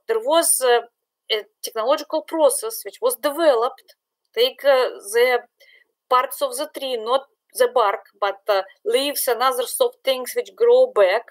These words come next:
and then you modify it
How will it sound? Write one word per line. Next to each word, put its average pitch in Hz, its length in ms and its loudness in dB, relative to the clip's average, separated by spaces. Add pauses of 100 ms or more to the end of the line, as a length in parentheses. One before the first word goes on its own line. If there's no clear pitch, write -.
(840)
and 226 180 -2 (120)
then 311 320 0 (120)
you 247 200 -6
modify 247 720 0
it 196 300 -2